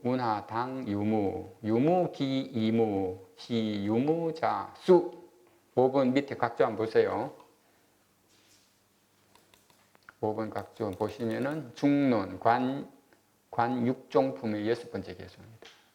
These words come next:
육종이 바로 육근이고, 육근을 뜻합니다. 이거는 뭐 나중에, 이건 뭐 이 상관없으니까 설명을 안 드리겠습니다. 중론은 언제 한번 꼭 읽어보시기를 권하고 싶네요. 제가 개인적으로 불교를 공부하는 사람 입장에서 불교 사상이 세계 사상이나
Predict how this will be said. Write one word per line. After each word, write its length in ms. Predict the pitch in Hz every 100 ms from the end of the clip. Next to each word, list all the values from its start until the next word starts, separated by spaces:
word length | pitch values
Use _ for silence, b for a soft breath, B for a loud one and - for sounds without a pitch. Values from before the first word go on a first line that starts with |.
| _ _ _ _ _ _ _ b b b b b b b - - _ _ _ _ -
육종이 500 | 147 147 180 175 135
바로 240 | 110 101
육근이고, 680 | 117 135 156 143 98 92 92
육근을 400 | 131 117 151 135
뜻합니다. 640 | 98 90 98 95 90 90 92 123 - -
이거는 220 | 113 110
뭐 80 | 98
나중에, 360 | 95 110 127 107
이건 320 | 101 113 107
뭐 100 | 101
이 100 | 101
상관없으니까 600 | - 113 117 113 113 92
설명을 340 | - 120 110
안 120 | 95
드리겠습니다. 600 | 95 113 113 131 117 101 - B B B B
중론은 800 | - 208 240 233 165 139 131 123
언제 200 | 123 131
한번 160 | 123 113
꼭 180 | 131
읽어보시기를 540 | 165 151 123 117 131 101
권하고 300 | 113 110 107
싶네요. 520 | 113 104 95 92 95
제가 180 | - 123
개인적으로 540 | 120 120 151 147 113 -
불교를 280 | 123 135
공부하는 360 | 117 110 120 120
사람 220 | 147 139
입장에서 460 | 110 - 107 98 101
불교 320 | 127 139 151
사상이 380 | 147 143 127 117
세계 340 | - 151 147
사상이나 720 | - 160 156 127 113 107 -